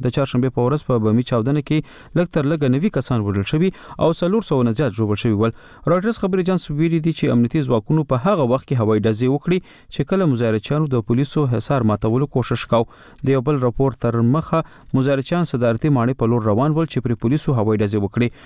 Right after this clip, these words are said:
خو ډېرې مظاهره چان له ځای نه تللي ول. په پیښه کې د مرګ ژوبلې په اړه څه نه دي ویل شوي. کابل د اسلام آباد دا دعوه رد کړې چې ګواکې افغانستان د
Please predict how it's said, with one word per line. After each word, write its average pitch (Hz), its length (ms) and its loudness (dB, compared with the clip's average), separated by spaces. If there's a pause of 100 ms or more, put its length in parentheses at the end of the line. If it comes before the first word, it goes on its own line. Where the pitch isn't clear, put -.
(120)
خو - 380 0
ډېرې 143 400 2
مظاهره 110 320 0
چان 151 160 0
له 113 80 2 (120)
ځای 120 100 2 (100)
نه - 20 -2 (120)
تللي 107 260 2
ول. 113 60 2 (100)
په 143 60 2
پیښه 185 240 -2
کې 185 100 -2
د 170 40 2 (100)
مرګ 170 100 0
ژوبلې 160 220 0
په 120 140 -2
اړه 135 140 0
څه - 60 -4
نه 101 80 2
دي 98 160 -2
ویل 98 220 0
شوي. 95 200 2 (1300)
کابل 196 260 2
د 220 40 0
اسلام 196 280 0
آباد 185 260 0
دا 196 120 2
دعوه 147 300 0 (220)
رد 139 140 -2
کړې 196 240 -2
چې 175 160 -2
ګواکې 165 320 0
افغانستان 131 500 0
د 160 80 0